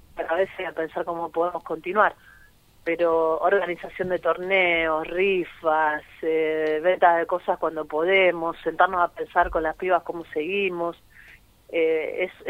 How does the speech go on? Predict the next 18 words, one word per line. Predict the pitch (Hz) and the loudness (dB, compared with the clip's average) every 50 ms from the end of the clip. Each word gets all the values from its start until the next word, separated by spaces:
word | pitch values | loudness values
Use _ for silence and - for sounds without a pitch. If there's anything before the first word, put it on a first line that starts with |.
| 196 | -2
eso | - 214 196 | 0 0 2
es | 190 | 2
lo | 170 | 2
que | 165 170 | 2 0
forma | - - 185 180 180 175 165 165 | 0 0 0 2 4 4 2 4
parte | - 175 180 180 - 180 165 | 6 4 4 4 0 -2 0
más | 170 160 165 | 0 -2 -2
bien | 165 175 185 185 180 | -2 -4 -4 -2 -2
de, | 175 170 165 160 156 156 151 147 147 - - | -2 -2 0 -2 -2 -4 -6 -8 -10 -12 -8
de | 170 160 | -8 -8
nuestro | 165 165 - - 175 160 | -6 -8 -8 -6 -8 -6
sostén | - 175 156 - - 180 180 170 170 160 156 | -6 -8 -10 0 2 2 2 2 0 -4 -4
real. | - 156 170 160 147 143 135 - - - - - - - - _ _ _ _ _ _ - - | 0 2 4 4 4 2 -4 -14 -20 -20 -20 -20 -20 -20 -20 _ _ _ _ _ _ -8 -4
Y | 175 180 185 190 190 | -2 -2 2 4 6
el | 180 170 165 160 156 151 | 6 6 6 4 0 -2
compromiso | - 170 165 165 175 165 160 175 196 196 - - 226 208 | -2 -4 -4 0 0 0 2 2 0 -4 0 2 4 4
de, | 190 175 165 160 160 160 151 | 6 6 4 4 2 0 -4
de, | 151 160 160 | -4 -4 -4